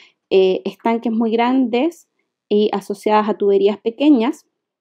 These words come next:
la velocidad uno va a ser cero. ¿Sí? Eh,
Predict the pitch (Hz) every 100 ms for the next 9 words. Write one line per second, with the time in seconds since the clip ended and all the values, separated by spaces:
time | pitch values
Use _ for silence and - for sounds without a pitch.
0 | _ _ _ _ _ 196 190 185 190 190
1 | - 196 196 - 254 311 247 262 214 196
2 | - 202 - - - _ _ _ _ _
3 | _ _ _ _ _ _ _ _ _ _
4 | _ _ _ _ _ _ - 262 320 _
5 | _ - - - _ _ _ _ _ _
6 | 202 202 196 196 190 196 -